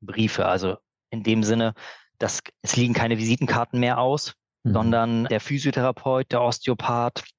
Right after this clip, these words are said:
Speaker 1: der Arzt, mit denen ich zusammenarbeite, die wissen, wenn sie einen Patienten haben, den sie helfen wo-, möchten oder der Patient, der auch Hilfe verlangt, dann ist es so, dass sie, dass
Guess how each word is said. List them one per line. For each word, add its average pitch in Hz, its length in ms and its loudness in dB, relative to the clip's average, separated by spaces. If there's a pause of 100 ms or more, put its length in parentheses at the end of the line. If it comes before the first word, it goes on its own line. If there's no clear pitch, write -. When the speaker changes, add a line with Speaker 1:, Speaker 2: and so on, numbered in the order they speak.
Speaker 1:
der 107 120 2
Arzt, 110 500 -2 (100)
mit 120 160 -10
denen 120 140 4
ich 107 80 -2
zusammenarbeite, 120 680 -2
die 110 180 0
wissen, 131 380 0 (280)
wenn 117 480 2
sie 117 200 -4
einen 110 160 0
Patienten - 460 -2
haben, 123 240 0
den 120 160 2
sie 110 140 0
helfen 117 560 0
wo-, 110 180 0 (420)
möchten 131 500 -4
oder 117 200 2
der 107 140 0
Patient, - 440 -2
der 113 120 2
auch 107 140 -2
Hilfe 123 440 2 (340)
verlangt, 117 540 0 (320)
dann 107 380 -2 (380)
ist - 180 -2
es 113 100 0
so, 120 140 2
dass 113 200 0
sie, 117 280 4
dass - 180 -2